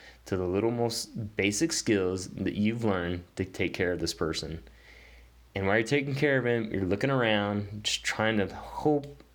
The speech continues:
that there's someone by him in the gym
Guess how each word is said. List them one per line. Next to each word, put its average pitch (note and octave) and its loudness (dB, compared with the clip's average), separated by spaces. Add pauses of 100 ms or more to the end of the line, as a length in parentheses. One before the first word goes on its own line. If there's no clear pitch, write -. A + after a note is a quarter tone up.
(180)
that A2+ 0
there's F#2 -2
someone C#3+ 2
by F#2 0
him F2+ 0 (840)
in B2+ 2
the C3+ 4
gym F#2+ 0